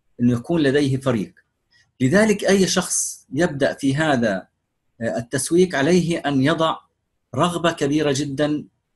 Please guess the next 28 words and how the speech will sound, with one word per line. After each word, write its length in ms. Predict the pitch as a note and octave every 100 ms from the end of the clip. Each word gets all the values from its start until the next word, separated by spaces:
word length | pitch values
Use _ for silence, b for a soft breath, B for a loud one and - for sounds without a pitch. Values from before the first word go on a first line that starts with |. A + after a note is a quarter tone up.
| _ -
بالنجاح 920 | A#2 B2+ B2+ A#2+ D3 F3+ F#3+ - _ _ _ -
ولا 220 | E3 G#3
يخاف 460 | F#3+ F3 F3 E3+ E3
من 160 | D#3
أي، 380 | D#3 D#3 D3+ - _ -
آه، 140 | B2+ B2+
نوع 240 | C#3+ D#3+
من 180 | C3+ C3+
الفشل. 460 | B2 D3+ - F#2 - _ _
ربما 380 | G3 F#3+ F#3 F3
يكون 500 | E3+ - F3 D#3 C3
جزء 320 | F3+ - -
بسيط 400 | C3 C3+ E3+ D#3+
جدًا، 500 | B2 D3 C3+ C#3+ C#3+ - _ _ _ _ _
يعني، 520 | B2 A#2 C3 A#2+ G#2+
في 100 | A#2
الاعتبار 760 | F#3 D3+ D3+ - C#3+ D3 C#3+ C3+ C3+
إنه 180 | C3
ممكن 360 | C3 D3 - C3+
يفشل، 360 | C3 - C3 B2+
لكن 420 | B2+ - B2 A#2+
يجب 280 | D#3 E3 -
أن 100 | C#3+
نركز 500 | C3+ C#3+ - C#3 B2
على 180 | B2 C3
أكبر، 640 | B2 E3+ - - D#3+ E3+ - _ _ _ _ _ _
آه، 140 | A2 A2
حجم 540 | - D3+ D#3+ E3